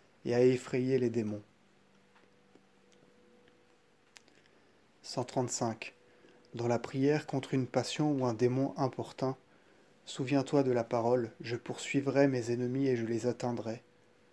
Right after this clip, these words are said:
Je ne m'arrêterai pas, qu'ils ne tombent, et je les écraserai. Ils ne pourront tenir et s'abîmeront sous mes pieds. » Et le reste.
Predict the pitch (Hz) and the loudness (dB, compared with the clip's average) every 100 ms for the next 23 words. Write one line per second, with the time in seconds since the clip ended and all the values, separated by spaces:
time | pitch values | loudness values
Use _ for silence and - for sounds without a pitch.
0 | _ _ _ _ _ _ _ - 113 120 | _ _ _ _ _ _ _ -12 -4 -2
1 | 117 123 127 - 131 123 131 143 143 - | 0 2 0 0 -4 0 0 0 -4 -6
2 | 127 123 117 139 139 139 123 - - 160 | -4 -2 -2 -2 0 0 -4 -10 -6 -4
3 | 127 127 120 127 - 127 117 113 117 - | -2 0 0 0 0 -2 -2 -4 -8 -12
4 | _ _ _ _ _ - 127 131 - 139 | _ _ _ _ _ -8 -4 -4 2 2
5 | 143 143 143 131 131 139 127 - 127 120 | 4 4 4 2 4 4 2 0 -2 0
6 | 123 120 127 - 123 113 117 - 117 113 | -2 0 0 0 -6 -4 -4 -4 -6 -8
7 | - _ _ _ _ _ _ - 123 120 | -14 _ _ _ _ _ _ -6 -2 0
8 | 113 - - | -2 -4 -12